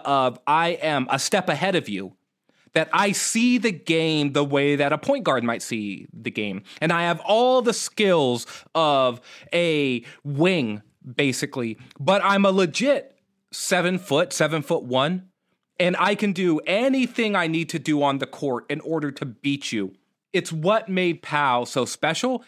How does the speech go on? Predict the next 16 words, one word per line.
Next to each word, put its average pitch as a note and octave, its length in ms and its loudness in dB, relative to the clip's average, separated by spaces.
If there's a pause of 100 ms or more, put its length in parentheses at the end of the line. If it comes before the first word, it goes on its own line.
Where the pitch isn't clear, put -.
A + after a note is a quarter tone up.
and D#3+ 220 0
it's D3 140 -2
also, G3 420 0
too, B3 240 -4
what D3 320 -2
made C#3 360 0
him, B2+ 340 -2
I D3+ 180 0
think, A#2+ 460 -4 (340)
the B2+ 240 -2 (300)
perfect F#3 600 -2 (140)
player C#3 540 0
to A#2 160 -10
complement B2+ 880 -4
Kobe C3 380 -4
Bryant C3+ 720 0